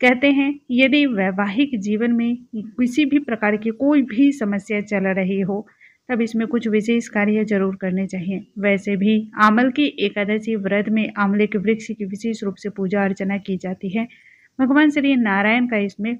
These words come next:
वास होता है। इस दिन आंवले के वृक्ष में जल, दूध, पुष्प, अष्टगंध और चंदन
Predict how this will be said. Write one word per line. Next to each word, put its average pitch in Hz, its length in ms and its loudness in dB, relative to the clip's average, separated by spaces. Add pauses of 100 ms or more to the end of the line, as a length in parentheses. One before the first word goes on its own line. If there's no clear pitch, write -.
वास 185 380 -6
होता 185 160 -12
है। 170 180 -8 (600)
इस 277 140 6
दिन 294 220 6 (140)
आंवले 226 280 2
के 247 120 -2
वृक्ष 214 360 -2
में 220 240 -2 (260)
जल, 214 520 2 (280)
दूध, 214 560 2 (640)
पुष्प, 240 420 -2 (520)
अष्टगंध 226 640 0 (240)
और 220 140 0
चंदन 220 580 2